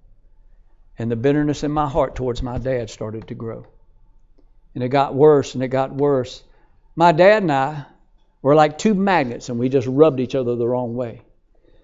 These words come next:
My dad and our, our, I are a lot alike, and I think that was one of the problems. But what had happened, it got so bad in my home that my mother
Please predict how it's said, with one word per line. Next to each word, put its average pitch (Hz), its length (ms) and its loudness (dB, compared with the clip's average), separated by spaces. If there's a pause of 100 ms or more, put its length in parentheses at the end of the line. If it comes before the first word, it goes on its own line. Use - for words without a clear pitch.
(280)
My 143 160 2
dad 160 300 6
and 147 60 2
our, 131 340 0 (120)
our, 127 420 2 (320)
I 135 280 2
are 131 260 2
a 135 160 4
lot 143 500 2
alike, 123 540 -2 (580)
and 120 140 -6
I 123 80 -2
think 147 220 0
that 143 160 -2
was 117 120 -4
one 120 200 -2
of 107 40 -6
the 107 80 -6
problems. 131 680 -6 (800)
But 127 100 2
what 160 220 6
had 165 100 4
happened, 160 460 2
it 143 80 -2
got 165 240 0
so 180 180 2
bad 165 320 2
in 135 140 0
my 131 180 0
home 143 480 -2 (640)
that 147 140 0
my 147 180 4
mother 156 540 6